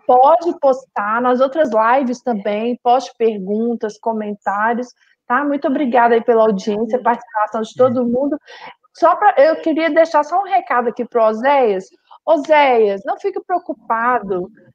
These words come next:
Você é engenheiro elétrico, né? Muito obrigada pela sua audiência aqui no Papo de Médico.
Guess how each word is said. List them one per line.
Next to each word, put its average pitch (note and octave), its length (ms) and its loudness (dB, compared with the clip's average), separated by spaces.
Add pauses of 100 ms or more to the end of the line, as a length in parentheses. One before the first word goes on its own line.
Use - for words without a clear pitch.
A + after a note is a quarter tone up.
(120)
Você C4 80 0
é C#4 80 -2
engenheiro C#4+ 480 0
elétrico, A#3 720 2
né? E4 320 0
Muito E4+ 300 -4
obrigada B3 600 0
pela A#3+ 220 0
sua B3 160 -2
audiência A3+ 480 -4
aqui A3+ 160 -10
no A3+ 120 -8
Papo A3 280 -2
de A3 100 -10
Médico. B3 480 -6